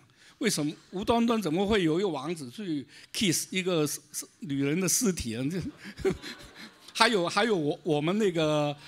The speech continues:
游园惊梦也是一种，啊，恋尸的现象啊。所以你看你怎么样从文化的角度去看我们的历史，重新去审视我们的文化。可是无论如何，我个人的得意就是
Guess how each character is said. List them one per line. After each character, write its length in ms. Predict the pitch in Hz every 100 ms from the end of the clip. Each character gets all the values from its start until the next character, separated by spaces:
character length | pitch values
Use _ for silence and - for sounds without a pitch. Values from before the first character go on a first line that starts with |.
| - -
游 200 | 185 214
园 180 | 208 202
惊 240 | 220 208
梦 280 | 208 139 - -
也 200 | 165 143
是 240 | 139 240 208
一 120 | 208
种， 200 | 131 139 - _ - -
啊， 200 | 151 165
恋 260 | 233 165
尸 180 | 147 196
的 120 | 165
现 200 | 143 165
象 240 | 147 170 117
啊。 200 | 98 110 - _ _ - -
所 160 | 339 294
以 60 |
你 220 | 285 233
看 240 | 226 302 208
你 80 | 160
怎 120 | 160
么 60 | 185
样 220 | 240 190
从 180 | 320 226
文 200 | 185 202
化 160 | 202
的 100 | 165
角 260 | 156 104 110
度 440 | - 262 208 151
去 260 | - 240 156 -
看 260 | - 254 185
我 120 | 127
们 120 | 131
的 120 | 165 147
历 200 | 196 123
史， 200 | - 98 - - - -
重 200 | 185 190
新 280 | 226 202 220 - - -
去 120 | 208
审 240 | - 110 -
视 120 | 196
我 140 | 127
们 160 | 117 143
的 100 | 135
文 320 | 127 117 135
化。 300 | 185 131 110 - - - -
可 140 | 196
是 260 | 233 277 196 -
无 120 | 214
论 160 | 277
如 200 | 196 208
何， 200 | 190 180 - - _ _
我 240 | 196 147 143
个 220 | 320 220
人 160 | 202
的 120 | 190 170
得 220 | 208 202
意 160 | 196
就 160 | 185 196
是 260 | 175 165